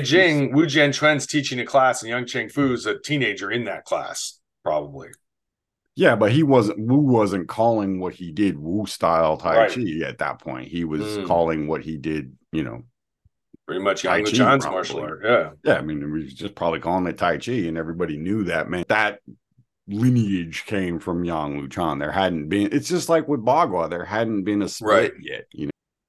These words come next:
Speaker 1: Yeah, it's interesting to compare it to Bagua 'cause it's kinda happening in the same time frame. Like, the founders of both the martial arts were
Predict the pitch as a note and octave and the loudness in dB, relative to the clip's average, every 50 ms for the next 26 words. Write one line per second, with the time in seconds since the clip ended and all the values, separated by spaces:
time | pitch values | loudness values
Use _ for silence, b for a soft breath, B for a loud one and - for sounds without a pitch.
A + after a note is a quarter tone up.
0 | _ _ _ _ - B2 B2+ B2+ B2 A#2+ - D#3 D3 C#3 C3+ - D#3 C#3+ C3+ C3 | _ _ _ _ -2 4 6 8 8 6 6 2 0 0 0 2 2 2 2 2
1 | - B2+ A#2 C3+ B2+ A#2+ - - A2+ G#2 A#2 A2+ A#2 A2+ A#2+ B2 A#2+ A2+ - A#2 | 0 -2 0 2 2 2 2 -2 2 6 6 6 6 6 6 6 6 4 4 0
2 | G#2 G#2 G#2+ - - D3 D3 D#3+ C3+ A#2 A2+ A#2 A#2 - B2+ A#2+ A2+ A2 G#2+ G2+ | -10 -10 -10 -8 -2 0 0 2 2 2 2 2 0 0 -2 -6 -6 -6 -8 -10
3 | F#2 - - - G#2+ A2 G#2+ G2+ - A2+ G2+ A2 A#2 A2+ - C3 C3 C3+ C3 A#2 | -10 -8 -6 -4 -4 -4 -4 -4 -4 -2 -2 -2 -2 0 0 2 4 4 4 2
4 | G2+ G2 - G#2 - - A#2+ A2+ A#2 B2 B2+ B2+ A#2 - G#2 F2 F#2+ A2+ B2+ C3+ | 0 0 -2 -6 -4 0 0 2 2 4 4 2 2 0 -2 -4 -2 0 0 0
5 | C3 A#2 G#2+ G#2+ G#2 G2+ - - G2+ G2+ G2 G2 G2 G2 - - G2+ G2+ G2+ | 0 -2 -4 -4 -4 -4 -4 -2 2 2 2 2 2 -2 -8 -8 -6 -6 -6